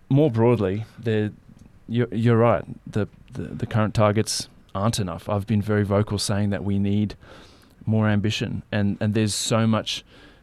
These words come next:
that we can be doing, particularly at a time where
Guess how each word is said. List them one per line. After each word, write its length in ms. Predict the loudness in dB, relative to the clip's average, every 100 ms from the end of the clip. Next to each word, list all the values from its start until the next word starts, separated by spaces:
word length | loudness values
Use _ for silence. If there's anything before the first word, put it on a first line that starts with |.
| -12
that 200 | -6 -4
we 100 | -4
can 560 | -6 -4 -2 0 0 -4 -8 _
be 140 | -10 -8
doing, 480 | -4 -4 -4 -6 -8 -12 -20 -4
particularly 400 | -2 0 2 4
at 60 |
a 60 | 4
time 440 | 4 4 4 4
where 320 | 4 2 0